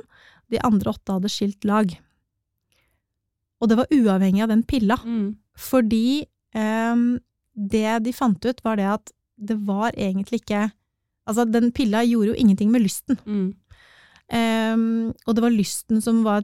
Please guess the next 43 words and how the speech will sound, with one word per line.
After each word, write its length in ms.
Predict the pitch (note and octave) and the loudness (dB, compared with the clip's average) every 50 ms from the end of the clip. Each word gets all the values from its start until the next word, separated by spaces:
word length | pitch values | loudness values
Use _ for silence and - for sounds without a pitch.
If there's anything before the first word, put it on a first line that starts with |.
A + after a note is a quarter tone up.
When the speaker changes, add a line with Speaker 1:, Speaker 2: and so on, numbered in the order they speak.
| - _ | -4 _
Speaker 1:
triggeren 400 | - - G3 G3 G3 G3+ G#3 A3+ | -4 -2 -2 0 2 2 2 4
hele 220 | A#3 G#3 G3 G3 | 4 2 2 2
veien. 300 | G3 F#3+ F#3+ A3+ C#4+ A#3+ - _ _ _ _ _ _ _ _ _ _ _ _ _ _ _ _ _ - - - | 2 2 2 2 0 0 -2 _ _ _ _ _ _ _ _ _ _ _ _ _ _ _ _ _ -20 -16 -10
Så 260 | - - A3+ A#3 B3 - - - - - - _ _ - | -2 2 2 2 2 0 -6 -14 -20 -20 -20 _ _ -2
det, 360 | A3 A#3 A3+ A3+ A#3 A#3 A#3+ - | 0 2 2 2 2 2 0 0
det 360 | A#3 A#3 A3+ A3+ A3+ A3+ A3+ | 0 0 2 2 0 0 -2
som 140 | A#3 B3+ A#3+ | -2 -2 0
viste 240 | A#3+ B3 A3 - G#3 | 0 0 -2 -4 -6
seg 200 | - - B3 B3+ | -4 -2 -2 0
var 100 | B3 A3+ | 0 0
det 80 | G#3+ G3+ | 0 0
at 180 | G#3+ G#3+ - - - | -2 -2 -6 -4 0
når 240 | A#3 A3 G#3+ G#3 G3+ | 2 2 2 2 2
de 140 | A3+ A#3 A#3 - - | 2 2 0 0 -2
satt 320 | - - A#3 G3+ - - | -4 -6 -6 -6 -4 -4
og 80 | - A#3 | -6 -4
snakket 380 | - - A#3 - - - G3 | -2 -4 -4 -4 -4 -2 0
med 120 | G3 G#3 G#3+ | 2 2 0
disse 180 | A#3 - A#3+ | 0 -2 0
damene, 360 | A3 A#3 A3+ G#3 G3 G#3 C4 C4 - - _ _ _ _ _ - | 2 2 4 4 4 2 0 0 -2 -8 _ _ _ _ _ -10
så 140 | - - | -4 -2
var 120 | A#3 A3 G#3+ | 0 0 0
det 60 | G#3 | 0
sånn, 180 | A3 G#3+ A3 - | 0 0 -2 -2
«Ja, 320 | B3+ A#3 B3 C4 C#4 D4 C#4+ - _ _ _ - - _ _ _ _ _ | -2 0 0 0 0 -2 -4 -10 _ _ _ -20 -20 _ _ _ _ _
eh, 460 | A#3 A3+ A3+ A3+ A3+ A3+ A3+ A#3 A#3 - | -6 -4 -2 -2 -2 -2 -4 -4 -4 -2
men 220 | - B3 B3+ B3+ | 0 2 2 2
hvis 160 | A#3+ C4 - - A3+ G3+ | 2 0 -2 -2 -2 0
Brad 380 | - A3+ G#3+ G#3 G#3+ G#3+ - - _ | 0 2 2 2 0 -2 -4 -10 _
Pitt 300 | - A#3+ G#3 - - - | -6 -6 -6 -6 -4 -4
hadde 160 | G#3 G3 G#3+ | -2 -2 -2
kommet 480 | - - G#3+ A3+ B3+ C4 - - - - _ _ _ _ _ _ | -2 0 2 2 2 0 -2 -8 -14 -18 _ _ _ _ _ _
og 60 | - G3+ | -6 -4
ville 120 | G#3+ G#3+ | -4 -2
hatt 100 | A3+ A#3 | -4 -6
sex 400 | - - A3+ - - - - - - | -4 -6 -6 -6 -6 -10 -12 -6 -4
med 120 | A3 G#3+ | -2 -2
deg, 220 | A#3+ B3+ B3+ A3+ F#3 - | 0 0 0 -2 -2 -4
hadde 240 | - A3 F#3+ G3+ G3 | -4 -2 0 0 2
du 60 | A3+ | 2
gjort 260 | A3+ G#3+ G#3 - - _ - | 2 0 0 -2 -8 _ -6
det 80 | C4+ | -2
da?» 140 | B3 - D#4 | 0 0 0